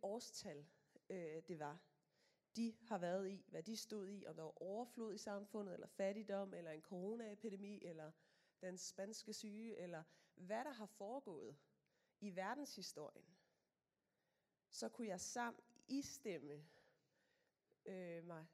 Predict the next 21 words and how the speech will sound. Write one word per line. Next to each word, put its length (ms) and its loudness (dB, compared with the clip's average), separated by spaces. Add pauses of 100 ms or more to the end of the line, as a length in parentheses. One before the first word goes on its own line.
(120)
den 140 -4
samme 320 -4
bøn 180 -4 (140)
som 220 -6
dem. 260 -6 (1800)
Og 120 -2
det 120 4
har, 120 -4
tror 260 -6
jeg, 160 -6
vi 60 -6
har 120 -8
brug 220 -8
for. 140 -10
Vi 80 -6
har 80 0
brug 320 -8
for 120 -12
det 120 -8
her 140 -12
fællesskab. 580 -10